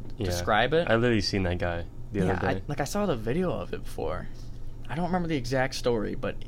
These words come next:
Speaker 2: I believe he literally lost the match,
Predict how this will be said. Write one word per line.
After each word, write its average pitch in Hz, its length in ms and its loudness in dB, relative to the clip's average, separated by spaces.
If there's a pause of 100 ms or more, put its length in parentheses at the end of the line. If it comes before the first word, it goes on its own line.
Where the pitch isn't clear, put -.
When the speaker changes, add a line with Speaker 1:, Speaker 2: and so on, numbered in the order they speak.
(160)
Speaker 2:
I - 120 -6
believe 139 580 -2 (560)
he - 280 -6
literally 165 540 2 (300)
lost 110 360 4
the 147 60 -2
match, - 480 -4